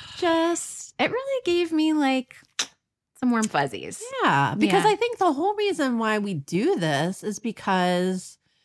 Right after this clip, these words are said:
Speaker 2: we're trying to make people's lives a little brighter, a little
Speaker 1: Yeah.
Speaker 2: easier.
Speaker 1: Like,
Speaker 2: And
Speaker 1: we
Speaker 2: so
Speaker 1: could
Speaker 2: that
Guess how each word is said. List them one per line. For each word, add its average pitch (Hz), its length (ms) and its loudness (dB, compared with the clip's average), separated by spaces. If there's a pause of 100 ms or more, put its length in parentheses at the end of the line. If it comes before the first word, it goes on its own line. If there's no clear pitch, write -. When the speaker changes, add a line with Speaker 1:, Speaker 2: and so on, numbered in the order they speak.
(480)
Speaker 2:
we're 233 60 -16
trying 311 320 -6
to 349 60 -6
make 359 200 -10
people's - 320 -18 (120)
lives 349 380 -2
a 370 60 -2
little 349 200 -2
brighter, 277 440 0
a 294 80 2
little 285 240 2
Speaker 1:
Yeah. 170 100 0
Speaker 2:
easier. 135 500 -2
Speaker 1:
Like, 240 140 2
Speaker 2:
And 214 80 0
Speaker 1:
we 254 80 4
Speaker 2:
so 214 400 4
Speaker 1:
could 214 220 -6
Speaker 2:
that 240 180 6